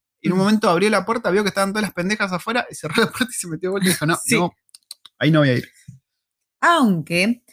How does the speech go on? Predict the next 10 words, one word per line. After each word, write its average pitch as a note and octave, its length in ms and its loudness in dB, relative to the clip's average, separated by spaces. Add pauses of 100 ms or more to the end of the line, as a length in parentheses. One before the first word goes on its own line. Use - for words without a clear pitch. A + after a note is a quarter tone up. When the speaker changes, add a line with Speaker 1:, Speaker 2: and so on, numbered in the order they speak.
(140)
Speaker 2:
después, F3 500 -2
cuando D3+ 320 -10
cayeron F#3 560 -6
a E3+ 80 -2
buscar E3 600 -2
a D#3+ 160 -4
una G3 220 2
de F#3+ 80 2
las G3 160 0
nenas, A3+ 600 2